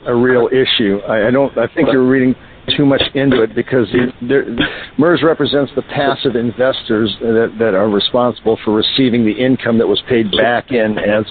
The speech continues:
as rents that were attributed to something else. So I don't know if that would necessarily be, there may be some, uh, there may be a technical, uh, uh, question of the legality of it, but it's just so low on the totem pole compared to what's really happening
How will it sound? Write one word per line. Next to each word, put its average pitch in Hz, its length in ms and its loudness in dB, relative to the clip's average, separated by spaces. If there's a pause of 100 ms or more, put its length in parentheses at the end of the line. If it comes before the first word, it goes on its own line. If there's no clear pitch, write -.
(120)
as 113 80 0 (140)
rents 120 340 -2
that 98 140 2 (100)
were 104 140 2
attributed 107 460 0
to - 60 -6 (120)
something 107 300 0
else. 107 260 2
So 117 80 2
I 117 60 2
don't 151 160 0
know 151 80 0
if 127 100 -2
that 135 220 0 (480)
would 135 180 0
necessarily 127 560 0
be, 131 120 2 (260)
there 156 80 2
may 208 160 2
be 208 100 2 (140)
some, 180 260 -2
uh, 147 160 0 (220)
there 175 280 0
may 208 60 -4
be 185 120 2
a 147 80 2
technical, 147 600 0
uh, - 60 -6
uh, 120 560 -2
question 139 360 2 (120)
of 117 220 -2
the 120 40 0
legality 127 680 2
of 139 100 2
it, 139 160 -2
but 131 100 0
it's 123 160 -6
just 135 160 -2 (100)
so 143 160 2
low 127 280 2
on 120 100 0
the 110 160 -4
totem 127 340 0
pole 120 140 0
compared 113 360 -2
to 113 40 0
what's 110 240 0
really 113 240 2
happening 113 400 -2